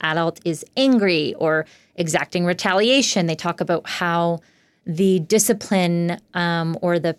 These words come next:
physical force that is used can't be, say, greater if the behavior that the child did was worse. Um,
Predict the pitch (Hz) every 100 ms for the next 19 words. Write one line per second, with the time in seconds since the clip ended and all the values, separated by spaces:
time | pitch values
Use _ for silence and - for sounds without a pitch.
0 | - 185 202 - 175 170 - 190 190 180
1 | 180 170 165 262 302 254 185 180 180 -
2 | _ _ _ _ - 240 214 208 214 196
3 | - 196 170 185 175 190 202 196 175 160
4 | 165 - _ - 190 - - _ 175 180
5 | 160 _ - 170 - 208 180 180 165 175
6 | 170 - 165 165 156 185 175 147 165 -
7 | - 69 - - - - - 180 175 165
8 | 160 160